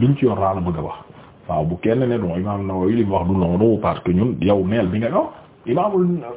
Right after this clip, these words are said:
euh, Sahih Imaamul Bukhari ay riwaayaat lay wuute. <laughs> Voilà, mais ñun bi ñu yor mooy bi ci kaw ñoo ko bokk. Waaye mu ne fa asbahu yatahaddathuna, ñu xëy di naan la, ah,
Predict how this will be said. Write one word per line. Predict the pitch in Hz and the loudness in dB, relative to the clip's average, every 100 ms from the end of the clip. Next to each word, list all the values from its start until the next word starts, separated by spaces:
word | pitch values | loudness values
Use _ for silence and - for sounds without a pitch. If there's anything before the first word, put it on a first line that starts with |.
| - - - - | -16 -18 -18 -8
euh, | - 185 180 160 | -6 -4 -4 -4
Sahih | 180 185 | 0 2
Imaamul | 180 165 139 | 0 0 0
Bukhari | 135 - 196 | 0 -2 -2
ay | 143 110 | 0 2
riwaayaat | 104 104 117 - | 2 2 0 0
lay | 196 | 2
wuute. | 202 240 403 415 - - - - | 4 6 4 2 -6 -14 -12 2
<laughs> | 180 - - - - - - - - 113 | 4 4 0 -2 -2 -14 -14 -16 -4 2
Voilà, | 120 101 | 2 4
mais | 101 175 | 4 6
ñun | 185 143 | 6 4
bi | 170 | 4
ñu | 190 | 4
yor | 135 110 - - - - - | 2 -2 -10 -20 -20 -14 0
mooy | 113 156 | 2 4
bi | 123 135 | 4 2
ci | 156 | 2
kaw | 127 | 2
ñoo | 113 113 | 2 2
ko | 104 | 2
bokk. | 87 78 - - - - | 0 -2 -10 -18 -20 -2
Waaye | 110 170 170 | 2 4 4
mu | 165 | 4
ne | 160 | 2
fa | 160 | 2
asbahu | - 165 151 147 | 2 2 4 4
yatahaddathuna, | 151 160 147 143 139 - 139 120 - - - - - - | 2 0 0 2 2 4 2 2 -2 -8 -18 -20 -10 2
ñu | 123 175 - - | 4 4 4 6
xëy | 143 135 | 6 6
di | 139 127 | 4 2
naan | 123 135 | 2 2
la, | 117 98 120 143 175 - - - - | 2 0 4 2 2 -6 -16 -18 -2
ah, | 101 139 | 2 2